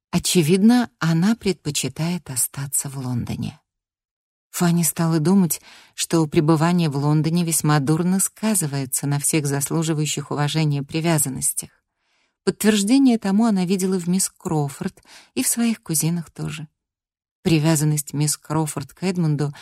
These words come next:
прежде заслуживала уважения, заслуживала более, чем остальное в её натуре.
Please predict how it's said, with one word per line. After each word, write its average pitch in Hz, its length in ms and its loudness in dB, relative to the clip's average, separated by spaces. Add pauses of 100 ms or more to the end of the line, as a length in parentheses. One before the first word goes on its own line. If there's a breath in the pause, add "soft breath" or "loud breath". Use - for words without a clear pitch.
(300 loud breath)
прежде 170 560 0
заслуживала 160 680 0
уважения, 151 880 -2 (400 soft breath)
заслуживала 151 640 0
более, 170 520 -2
чем 180 200 -4
остальное 165 640 -2
в 151 80 -6
её 135 180 -6
натуре. 139 680 -10